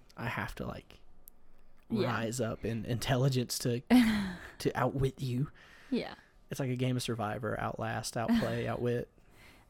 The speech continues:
Speaker 2: I think that's out-, I
Speaker 1: It's
Speaker 2: think that's wrong. <laughs>
Speaker 1: probably.
Speaker 2: Outlast, outplay. I don't know.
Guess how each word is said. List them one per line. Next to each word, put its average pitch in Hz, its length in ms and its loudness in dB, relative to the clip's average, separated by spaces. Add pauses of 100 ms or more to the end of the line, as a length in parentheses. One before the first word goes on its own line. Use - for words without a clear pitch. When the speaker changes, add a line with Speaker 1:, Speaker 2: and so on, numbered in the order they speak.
Speaker 2:
I - 20 -6
think 262 220 2
that's 262 280 -2 (200)
out-, 196 300 -4 (1080)
I 220 80 0
Speaker 1:
It's 226 100 0
Speaker 2:
think 240 140 2
that's 240 220 0
wrong. 196 380 2 (120)
<laughs> 202 100 0
Speaker 1:
probably. 117 540 6 (1080)
Speaker 2:
Outlast, - 1700 -6 (560)
outplay. 202 1600 -6 (1500)
I 202 160 0
don't 185 200 -2
know. 196 280 2